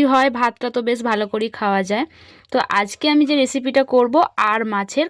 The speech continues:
কালিয়া। এই যে এখানে বাজার থেকে কিছুটা আর মাছ কিনে আনা হয়েছে, এটা হচ্ছে সামুদ্রিক মাছ, তো বরফের মাছ। তো এই আর মাছকে যদি এই রকমভাবে রান্না করা যায় না, খেতে কিন্তু সত্যি দুর্দান্ত হয়।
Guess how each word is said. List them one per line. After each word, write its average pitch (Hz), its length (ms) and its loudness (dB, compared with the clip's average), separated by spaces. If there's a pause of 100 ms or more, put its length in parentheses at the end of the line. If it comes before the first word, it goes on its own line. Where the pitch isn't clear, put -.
কালিয়া। 170 440 -2 (440)
এই 240 200 0
যে 254 160 2
এখানে 240 280 2
বাজার 208 400 0
থেকে 247 220 -4
কিছুটা 202 380 -4 (100)
আর 202 240 0
মাছ 233 280 -4
কিনে 220 280 -8
আনা 208 240 -2
হয়েছে, 208 340 -4
এটা 277 120 0
হচ্ছে 302 200 -2
সামুদ্রিক 220 640 0 (380)
মাছ, 208 320 2 (500)
তো 254 60 2
বরফের 240 480 4
মাছ। 233 300 -2 (140)
তো 269 80 6 (120)
এই 254 160 2 (100)
আর 185 220 0
মাছকে 262 520 -2
যদি 233 260 0
এই 226 240 0
রকমভাবে 277 580 4
রান্না 214 300 2
করা 311 280 4
যায় 240 300 2
না, 415 80 2 (460)
খেতে 220 240 0
কিন্তু 302 320 4
সত্যি 240 460 0
দুর্দান্ত 196 540 0
হয়। 185 300 0